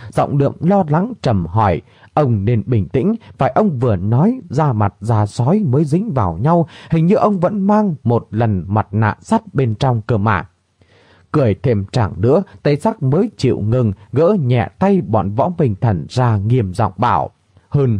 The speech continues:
hai mươi năm nay, mỗi lần quắc đốt chúa Sải Lang, Tây Sắc vẫn đeo mặt nạ trước, nhưng đêm nay Tây Sắc lại đeo lốt rào lòng chúa. Bên trong có lót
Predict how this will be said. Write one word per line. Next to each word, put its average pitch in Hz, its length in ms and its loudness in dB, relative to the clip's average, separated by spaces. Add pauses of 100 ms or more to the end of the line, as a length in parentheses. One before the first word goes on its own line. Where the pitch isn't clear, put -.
hai 117 180 0
mươi 107 200 0
năm 101 300 -2
nay, 117 200 2 (260)
mỗi 202 160 4
lần 101 300 -2
quắc 180 280 -4
đốt 220 160 2 (100)
chúa 175 220 0
Sải 87 380 -4
Lang, 131 240 0 (240)
Tây 156 160 2
Sắc - 260 -2
vẫn 131 220 -2
đeo 180 140 2
mặt 117 280 -2
nạ 104 240 0 (140)
trước, 240 260 -2 (260)
nhưng 131 300 2
đêm 113 280 -2
nay 120 180 2 (160)
Tây 190 120 2
Sắc 240 260 -4
lại 120 240 0
đeo 185 320 2
lốt 240 220 0
rào 127 340 -2
lòng 101 300 -2
chúa. 175 280 2 (280)
Bên 139 220 2
trong 123 340 0
có 131 220 0
lót 220 220 2